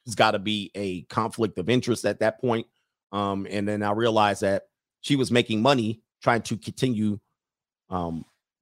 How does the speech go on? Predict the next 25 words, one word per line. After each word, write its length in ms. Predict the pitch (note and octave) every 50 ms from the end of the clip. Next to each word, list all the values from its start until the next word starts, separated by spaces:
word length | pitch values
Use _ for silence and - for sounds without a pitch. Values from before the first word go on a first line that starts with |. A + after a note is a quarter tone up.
| _ _ -
continuing 640 | C3+ A#2+ - D3+ C#3 B2 A#2 A#2 A2+ G#2+ A2 G#2+ _ _ -
us 180 | - A2 - -
in 80 | G2+
these 140 | G2+ G#2 -
counseling 400 | - - A2+ A2 G#2+ - F2+ F#2
sessions. 380 | - - F#2+ F2+ - E2+ D2+ E2+
Listen, 260 | A#2+ B2 A#2 A2 G#2
I 80 | G#2 A#2
listen, 380 | A#2 C3 C#3 - - C#3 C3+ - _ -
I 140 | - A2+ A2
worked 320 | A2 B2 C#3 D3 C#3 -
in 80 | B2+ A#2+
the 140 | A#2+ A2+ -
industry 560 | C3 B2 A2+ A#2 - - C3 A#2+ B2 B2 B2 _ _ _ _ _ -
in 160 | - A#2+ A2+
which, 420 | G#2 A#2 A2+ G#2+ - - - - _ _ _ _ _ _ _ _ _ _ _ _ -
uh, 100 | F#2+ F#2+
paying 380 | - - D3+ C#3+ C3+ C3+ C#3 B2
for 140 | - B2+ G#2+
sessions 580 | - C#3 B2+ A#2+ - C#3 C3 A#2 A2 A2 G#2+ - _ -
was 200 | G#2+ A#2+ A2+ -
how 180 | A2 G#2+ G#2
I 100 | G2 F#2+
survived, 560 | F#2 - G2 E2 E2 D2+ C#2 - A#1+ - _ _ _ _ -
right? 220 | G#2+ G#2 A2+ G#2+